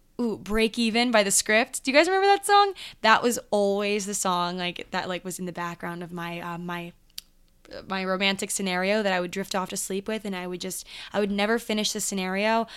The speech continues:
because I would always fall asleep before it ended because I was just, uh, I was a tired girl, I guess, but also, like, it would just, it would, like, kind of let me sleep 'cause I was thinking of something happy and something that could happen. And, uh, yeah, like, just seven years later, here I am sitting here in New York talking about, uh, how I'm still struggling. So that's great.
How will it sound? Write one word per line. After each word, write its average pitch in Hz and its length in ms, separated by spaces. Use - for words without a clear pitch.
because 190 320
I 180 60
would 175 80
always 180 200
fall 170 180
asleep - 280
before 175 440
it 180 120
ended 202 320
because 196 260
I 175 120
was 170 180
just, - 400
uh, - 340
I 180 120
was 170 100
a 175 60
tired 185 320
girl, 196 180
I 220 100
guess, 254 240
but 190 120
also, 185 320
like, 175 180
it 185 80
would 175 80
just, - 280
it 214 100
would, 208 160
like, 196 140
kind 202 180
of 185 220
let 208 260
me 202 120
sleep 185 300
'cause 185 160
I 180 80
was 175 100
thinking 180 260
of 175 80
something 170 280
happy 170 340
and 170 140
something 170 260
that 175 160
could 180 140
happen. 175 500
And, 165 260
uh, 165 220
yeah, 185 220
like, 180 320
just 190 160
seven 233 280
years 226 220
later, 208 300
here 214 180
I 214 60
am 196 220
sitting 208 260
here 208 160
in 202 80
New 208 40
York 196 220
talking 196 280
about, 180 340
uh, 170 180
how 180 160
I'm 175 80
still 202 220
struggling. 156 420
So 180 80
that's 165 140
great. 156 240